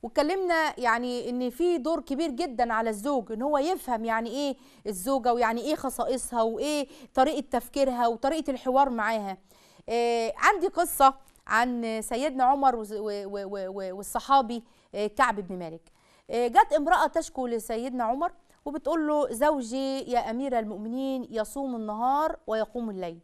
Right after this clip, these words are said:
فقال لها: "والله نعم الرجل هو والله." <laughs> سيدنا عمر. فقالت له: "يا امير المؤمنين، زوجي يصوم النهار ويقوم الليل." قال لها: "نعم الرجل هو والله." فقالت له: "يا امير المؤمنين،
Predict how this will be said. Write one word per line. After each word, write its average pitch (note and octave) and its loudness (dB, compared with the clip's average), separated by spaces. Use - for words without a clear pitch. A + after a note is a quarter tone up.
فقال E3 -8
لها: G#3 -2
"والله G3 -4
نعم G#3 -6
الرجل E3+ -6
هو D3+ -8
والله." D3 -12
<laughs> - -14
سيدنا F#3+ -6
عمر. D#3 -10
فقالت C#4 0
له: C4 6
"يا C4+ 8
امير C4+ 4
المؤمنين، A3+ -4
زوجي A#3+ 2
يصوم D4+ 0
النهار C4+ 6
ويقوم A#3 2
الليل." A3 -2
قال F3 -12
لها: G#3+ -8
"نعم C4+ -4
الرجل A#3 -4
هو B3 -6
والله." A3+ -14
فقالت B3 -8
له: A3 -4
"يا A#3+ 0
امير A#3 -6
المؤمنين، G3 -8